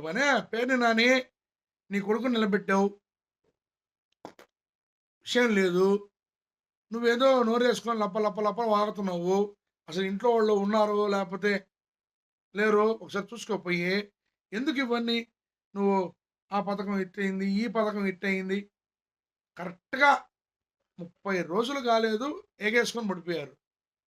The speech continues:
చూస్తాం, లేదంటే జనాల్లోకి వస్తాం, జనాల్లోకి వచ్చి మేము చూపిస్తాం.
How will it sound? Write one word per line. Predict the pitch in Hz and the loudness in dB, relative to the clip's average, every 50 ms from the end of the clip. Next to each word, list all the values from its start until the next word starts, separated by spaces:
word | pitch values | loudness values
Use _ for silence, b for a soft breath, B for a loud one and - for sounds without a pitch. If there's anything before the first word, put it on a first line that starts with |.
| _ _ - | _ _ -4
చూస్తాం, | 240 254 202 - - 240 233 233 226 226 - _ _ _ _ _ _ _ - | -2 -2 -2 0 0 0 0 0 0 -4 -8 _ _ _ _ _ _ _ -2
లేదంటే | 208 214 220 214 208 226 196 175 | -2 0 0 2 0 0 0 2
జనాల్లోకి | 196 208 233 240 233 226 214 185 208 | 0 2 2 2 2 2 0 -2 -2
వస్తాం, | 196 202 - 214 208 214 220 220 _ _ _ _ _ _ _ _ _ _ - - | -6 -4 -2 0 0 0 -2 -6 _ _ _ _ _ _ _ _ _ _ -2 2
జనాల్లోకి | 226 240 254 262 262 262 254 247 233 240 | 4 4 6 6 6 6 6 6 6 6
వచ్చి | 240 - - 262 247 | 4 2 2 2 2
మేము | 240 226 208 196 | 2 2 0 -2
చూపిస్తాం. | 240 240 208 240 - - 226 220 | -6 -6 -6 -6 -6 -4 -4 -4